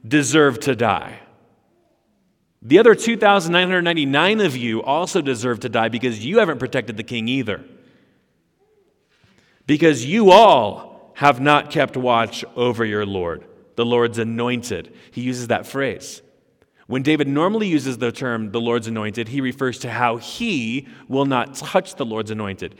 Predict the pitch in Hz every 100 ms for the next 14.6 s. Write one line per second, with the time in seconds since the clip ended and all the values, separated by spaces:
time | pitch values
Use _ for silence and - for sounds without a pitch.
0 | - - 143 127 131 - - 311 202 -
1 | 113 98 107 - - - 107 180 247 170
2 | 135 113 - 165 - - - 143 139 113
3 | 107 113 143 110 87 80 - - _ _
4 | _ _ _ _ _ _ _ _ _ _
5 | - 147 151 147 151 190 214 202 180 170
6 | 170 135 120 - 214 196 143 185 226 135
7 | 123 139 151 - 131 - 214 262 262 220
8 | - 135 - 139 123 120 110 107 104 110
9 | - - _ _ _ _ _ _ _ -
10 | 143 98 - - - _ _ _ _ _
11 | _ _ _ _ _ _ 185 190 143 110
12 | 143 135 127 120 120 107 101 - 127 113
13 | 87 80 - _ _ _ - 98 110 170
14 | 202 160 147 101 92 117